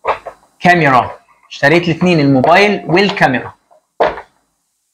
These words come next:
طبعًا انا رحت المحل وكان بابايا معاه فلوس كتير او لسه قابض، فقال لي: "يا ابني انا هشتري لك الموبايل والكاميرا مع بعض، الاتنين مع بعض." Bo-، I bought both the mobile and the camera.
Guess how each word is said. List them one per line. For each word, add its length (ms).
طبعًا 360
انا 140
رحت 280
المحل 520
وكان 280
بابايا 380
معاه 220
فلوس 540
كتير 520
او 140
لسه 280
قابض، 400
فقال 160
لي: 120
"يا 60
ابني 240
انا 140
هشتري 280
لك 300
الموبايل 800
والكاميرا 960
مع 200
بعض، 420
الاتنين 440
مع 160
بعض." 360
Bo-، 280
I 60
bought 400
both 560
the 80
mobile 500
and 540
the 140
camera. 260